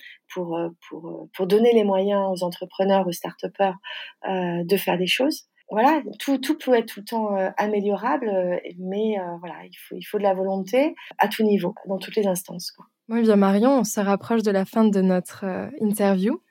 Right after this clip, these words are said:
Speaker 2: Alors, je vais te poser les trois dernières questions, euh, que je pose à tous mes invités, euh, que je t'ai demandé de préparer si tu as bien fait tes devoirs. <laughs> Alors, première question, est-ce que tu aurais une citation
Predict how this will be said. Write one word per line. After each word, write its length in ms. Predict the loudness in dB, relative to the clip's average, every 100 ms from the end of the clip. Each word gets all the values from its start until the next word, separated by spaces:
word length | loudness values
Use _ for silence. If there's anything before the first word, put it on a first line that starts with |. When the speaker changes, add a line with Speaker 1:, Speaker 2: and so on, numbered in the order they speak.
| _ _ -20 -20 -20 -20 -8
Speaker 2:
Alors, 280 | 2 4 4
je 100 | 2
vais 120 | 0
te 100 | 2
poser 380 | 2 2 4 4
les 180 | 4 2
trois 380 | 0 2 4 6
dernières 560 | 6 6 6 4 2
questions, 580 | -2 -4 -2 0 2 4
euh, 100 | 2
que 140 | 0
je 100 | -2
pose 220 | -2 -2 -2
à 140 | -2
tous 160 | -2 0
mes 160 | 2
invités, 520 | 2 0 -4 -2 -4 _ _ -20 -20 -20 _ -4
euh, 360 | -2 0 -2 -4
que 400 | -6 -2 2 2 0
je 100 | -2
t'ai 120 | -6
demandé 360 | 0 2 2 0
de 80 |
préparer 500 | -2 0 2 2 2
si 260 | -2 -4 -8
tu 160 | -4 -2
as 100 | 0
bien 200 | 0 2
fait 160 | 2
tes 160 | 2 4
devoirs. 480 | 4 4 4 4 4
<laughs> 1080 | 2 2 -2 -6 -8 _ -20 -20 -20 _ -2
Alors, 260 | 2 2
première 380 | 2 2 2 0
question, 500 | -2 -2 -2 0 2 0
est-ce 140 | 0
que 60 | 0
tu 140 | 2
aurais 140 | 2
une 100 | 4
citation 800 | 2 2 4 4 4 0 2 0